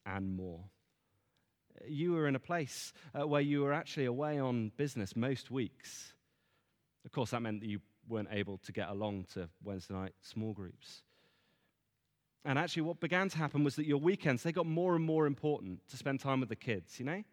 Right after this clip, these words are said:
It's important to spend time with the kids. Uh, and so what you'd do is you'd start taking them away at the weekends. And,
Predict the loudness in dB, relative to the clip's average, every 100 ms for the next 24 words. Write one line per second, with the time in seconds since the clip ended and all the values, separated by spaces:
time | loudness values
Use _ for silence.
0 | _ -18 -12 -8 -4 -4 -4 -4 -4 -4
1 | -4 -4 -6 -6 -8 -8 -16 -14 -4 -2
2 | 0 2 2 2 2 4 4 4 -2 -2
3 | -2 -2 -4 -2 0 0 2 2 2 0
4 | 0 0 -2 -4 -4